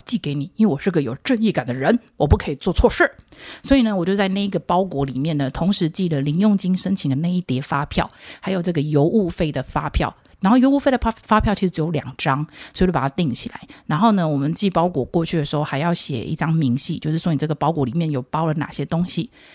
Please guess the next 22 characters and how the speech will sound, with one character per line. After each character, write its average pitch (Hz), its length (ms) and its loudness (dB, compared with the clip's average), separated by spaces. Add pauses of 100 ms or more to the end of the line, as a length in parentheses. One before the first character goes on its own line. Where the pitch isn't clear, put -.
(260)
那 170 140 0
我 143 40 0
就 170 80 -2
写 127 200 -4
过 151 120 -2
去 170 160 -4
咯。 143 200 -2 (760)
结 233 120 0
果 220 140 4
那 180 140 2
一 185 60 2
天 180 180 2
呢， 160 120 0
突 202 100 0
然 170 140 2
间 165 160 0
这 175 100 -2
个 170 80 -2
妹 156 380 0 (240)
打 - 160 -2
电 156 160 -2
话 170 160 -6